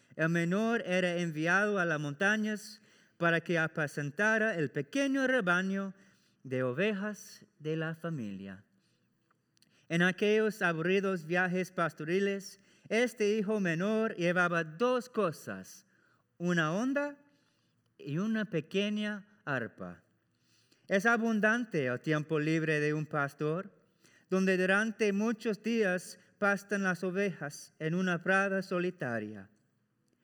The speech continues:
A medida que pasaba el tiempo y los días se convertían en semanas, el joven se sentía muy solo. Cuando la sensación de soledad aumentaba en su alma,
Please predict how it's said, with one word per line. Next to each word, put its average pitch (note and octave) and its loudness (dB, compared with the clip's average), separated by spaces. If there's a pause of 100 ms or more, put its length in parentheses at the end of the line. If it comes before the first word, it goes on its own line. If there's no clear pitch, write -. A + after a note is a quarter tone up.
(340)
A E3 -2
medida F#3+ 2
que G3 -2
pasaba F#3+ 0
el G#3 -2
tiempo F3 -4 (380)
y E3+ 0
los E3 2
días G#3 2
se G3 -2
convertían G3 0
en A3 -4
semanas, F3 -6 (540)
el D#3 -2
joven G3 -2
se E3 -6
sentía E3+ -6 (380)
muy E3 -6
solo. G2+ -8 (1700)
Cuando G3+ 2
la F#3+ 4
sensación G#3 0
de G#3 2
soledad G3+ 2
aumentaba G#3 2
en G3 0
su F#3 -2
alma, G#3+ 0